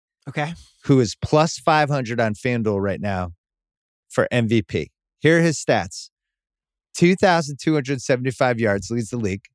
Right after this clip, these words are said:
Speaker 1: Mm-hmm.
Speaker 2: Twenty-one touchdowns, three picks. Has not played the Saints yet, a team that kind of haunted him, at least during the regular season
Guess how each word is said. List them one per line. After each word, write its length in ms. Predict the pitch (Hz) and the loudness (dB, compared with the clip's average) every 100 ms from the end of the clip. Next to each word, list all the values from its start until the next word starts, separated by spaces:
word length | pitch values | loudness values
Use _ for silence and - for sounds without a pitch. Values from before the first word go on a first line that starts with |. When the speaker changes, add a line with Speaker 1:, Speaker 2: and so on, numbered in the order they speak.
| _ _ | _ _
Speaker 1:
Mm-hmm. 240 | 139 117 151 - _ _ _ _ - | -20 -16 -16 -16 _ _ _ _ -2
Speaker 2:
Twenty-one 440 | 156 160 180 180 | 2 4 4 2
touchdowns, 800 | 151 135 - 123 110 120 - - _ _ _ - | 2 0 0 -4 -2 -6 -12 -20 _ _ _ -6
three 200 | 151 160 | 2 2
picks. 540 | - 117 - - - _ _ _ _ _ _ _ _ - | 2 -2 -2 -14 -18 _ _ _ _ _ _ _ _ -4
Has 140 | 117 | 0
not 200 | 151 180 | 2 2
played 220 | 202 185 | 2 2
the 80 | 165 | 0
Saints 360 | - 147 127 - | 0 -2 0 0
yet, 200 | 113 - | -2 0
a 200 | 120 117 87 | 0 0 -2
team 220 | - 131 | -2 2
that 200 | 131 117 - | 2 0 -2
kind 240 | - 135 | -2 0
of 80 | 131 | 0
haunted 380 | - 135 120 113 | 0 -2 -2 -2
him, 180 | 110 104 | -2 0
at 60 | |
least 180 | 101 104 | -2 -2
during 200 | 113 104 | 0 0
the 60 | 98 | 0
regular 260 | 98 92 | 0 0
season 440 | 92 123 104 85 | -2 -2 -4 -4